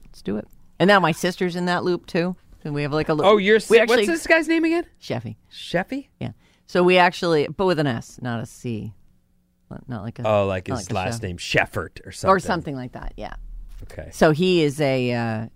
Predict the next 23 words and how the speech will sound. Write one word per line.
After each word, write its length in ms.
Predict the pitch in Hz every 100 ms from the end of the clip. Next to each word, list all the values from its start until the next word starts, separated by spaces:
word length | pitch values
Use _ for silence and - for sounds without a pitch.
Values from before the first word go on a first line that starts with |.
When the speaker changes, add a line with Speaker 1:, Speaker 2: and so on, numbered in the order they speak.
| _
Speaker 1:
he, 220 | - - _
he's 320 | - 226 294
just 240 | - 294
a, 180 | 254 247 -
he's 360 | 214 196 226
a 180 | 240 226 - _ _
Pokemon 640 | - 196 202 208 214 214 214 _
enthusiast, 760 | 185 185 196 185 185 214 330 -
and, 260 | 139 143 143 - - _ _ _ _ _ _ _
and 100 | 147
we 100 | 175
have, 200 | 175 160
we 160 | 156 165
have, 200 | 156 - -
it's 140 | -
called 180 | 160 135
the 60 | 135
Poke 220 | 151 139 139
Thread. 320 | 143 151 226 _ _ _ _ _ _ _ _ _ -
And, 240 | 127 123
uh, 280 | 127 120 123 - -
John 440 | 156 147 151 160 -
and 420 | 156 160 165 180